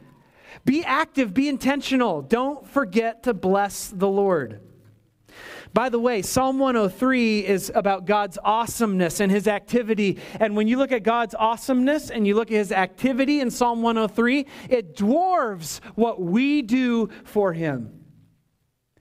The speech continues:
The main person who is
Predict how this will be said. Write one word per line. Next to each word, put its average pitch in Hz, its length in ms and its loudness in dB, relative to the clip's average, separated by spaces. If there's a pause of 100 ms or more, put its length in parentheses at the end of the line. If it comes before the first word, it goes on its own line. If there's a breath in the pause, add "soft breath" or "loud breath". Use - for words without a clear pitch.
(440 loud breath)
The 233 140 2
main 269 340 0
person 294 420 0
who 277 280 2
is 247 500 -2